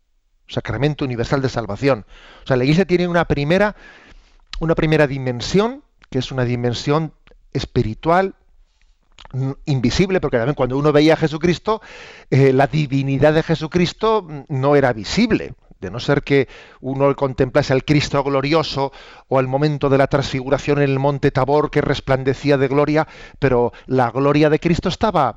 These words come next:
oculta en su humanidad. Lo mismo le pasa a la iglesia. Uno, la iglesia, cuando la ve, pues, no, n-, n-, está oculta su,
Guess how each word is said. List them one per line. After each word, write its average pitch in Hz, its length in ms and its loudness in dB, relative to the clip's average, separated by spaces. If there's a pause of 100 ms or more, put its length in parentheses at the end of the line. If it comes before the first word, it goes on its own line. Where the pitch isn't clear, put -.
(140)
oculta 143 600 -2
en 123 100 -4
su 131 180 -8
humanidad. 120 580 -2 (200)
Lo 127 140 0
mismo 254 260 0
le 233 100 2
pasa - 240 -2
a 107 40 -8
la 95 80 -8
iglesia. 92 500 -8 (260)
Uno, 170 400 -8
la 123 120 -2
iglesia, 139 380 0 (360)
cuando 117 280 -8
la 123 120 -2
ve, 170 320 2 (520)
pues, - 180 -20 (100)
no, 131 260 -6
n-, 123 180 -8
n-, 117 380 -10 (140)
está 151 340 -2
oculta 147 600 -4
su, 123 280 -10